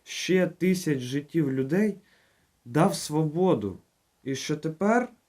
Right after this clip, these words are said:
хвала небесам, ніхто не носить каменюки на землі, якщо хтось падає, то б'ють палицею і кажуть: «Не піднімай його».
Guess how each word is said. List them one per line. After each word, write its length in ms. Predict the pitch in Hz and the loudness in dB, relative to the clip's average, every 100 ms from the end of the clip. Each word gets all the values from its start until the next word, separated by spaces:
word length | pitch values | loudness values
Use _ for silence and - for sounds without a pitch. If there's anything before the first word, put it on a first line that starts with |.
| _ _ | _ _
хвала 720 | - 135 151 170 175 160 143 | -12 -4 0 2 4 2 0
небесам, 760 | 143 143 147 151 180 220 196 151 | 0 -2 -2 -2 0 2 2 0
ніхто 640 | 151 - 190 202 196 185 | -2 -2 0 4 4 4
не 180 | 185 180 | 2 2
носить 500 | 190 208 202 160 156 | 4 4 2 0 -2
каменюки 840 | - 156 160 180 180 165 143 127 120 _ _ - | 0 4 4 4 2 2 0 0 -4 _ _ -4
на 180 | 147 143 | 0 2
землі, 500 | 147 165 180 208 160 | 4 4 6 6 6
якщо 300 | 139 - 160 | 4 0 -2
хтось 240 | 165 156 | -2 -4
падає, 420 | - 175 165 151 | 0 0 4 2
то 140 | - 147 | 2 -4
б'ють 500 | 143 165 160 - 135 | 0 0 0 -6 -10
палицею 500 | - 165 151 151 139 | -2 0 0 0 -2
і 40 | 135 | 0
кажуть: 340 | 143 131 131 | 0 0 0
«Не 120 | 139 | -2
піднімай 560 | 143 143 147 139 120 104 | 0 0 2 2 0 0
його». 300 | 101 95 | -2 -4